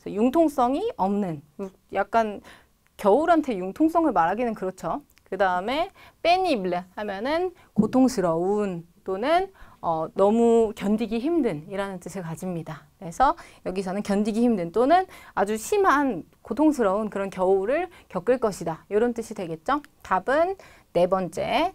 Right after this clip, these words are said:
그래서 maintenant à vous. 바로 실전으로 넘어갈 수 있겠네요. 자, 팔십일 번. J'aime lire le soir avant de dormir. 자, 요런 건 너무 쉽죠? 나는 저녁에 읽는 것을 좋아한다. 책이 됐던 뭐가 됐던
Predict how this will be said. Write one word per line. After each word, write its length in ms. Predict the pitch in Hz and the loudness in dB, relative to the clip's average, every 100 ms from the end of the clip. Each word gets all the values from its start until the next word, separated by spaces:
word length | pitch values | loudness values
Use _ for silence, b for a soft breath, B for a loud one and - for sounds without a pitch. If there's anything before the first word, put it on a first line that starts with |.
| _ | _
그래서 400 | - 156 233 262 | -10 -4 0 0
maintenant 600 | 202 175 175 170 202 254 202 | 0 -4 -6 -10 -8 -10 -8
à 100 | 190 | -8
vous. 240 | 165 165 - | -8 -10 -2
바로 220 | 185 196 | 0 0
실전으로 600 | 269 339 330 247 196 254 | 0 -2 0 -2 -2 -2
넘어갈 360 | 170 175 175 | -2 -4 -8
수 140 | 170 175 | -10 -12
있겠네요. 420 | 170 175 165 160 - _ _ - _ - _ _ _ _ - B B B B | -8 -8 -8 -10 -18 _ _ -20 _ -20 _ _ _ _ -20 B B B B
자, 100 | 175 | -10
팔십일 560 | 170 311 320 294 349 330 | 2 4 4 0 0 4
번. 380 | 247 185 196 - _ | 2 0 -12 -20 _
J'aime 300 | 208 233 240 | -2 2 2
lire 300 | 233 302 339 | 2 2 2
le 100 | 240 | 2
soir 380 | 226 - 226 285 - 214 | 0 2 4 4 2 0
avant 400 | 226 247 285 214 | 2 4 2 2
de 140 | 185 | 0
dormir. 460 | 196 220 202 175 165 | 2 2 -2 -6 -6
자, 120 | 214 | 0
요런 300 | 240 254 262 | 2 4 2
건 140 | 247 | 2
너무 220 | 196 202 | 0 -2
쉽죠? 420 | 214 - - 208 277 - | -4 -8 -2 -2 -2 -4
나는 520 | 185 196 262 269 185 b b b _ | 2 2 2 0 -2 b b b _
저녁에 640 | - 220 277 269 247 240 | 0 4 6 4 4 4
읽는 500 | - 233 277 330 359 | 4 4 6 6 4
것을 300 | 285 226 240 | 4 2 0
좋아한다. 580 | - 226 262 214 175 196 190 | 2 0 2 -2 -2 -4 -6
책이 260 | - 311 294 | -6 -4 -2
됐던 320 | 202 170 208 | -4 -4 -6
뭐가 220 | 180 170 | -2 -2
됐던 600 | 180 - - 190 277 349 | -4 -8 -4 2 2 0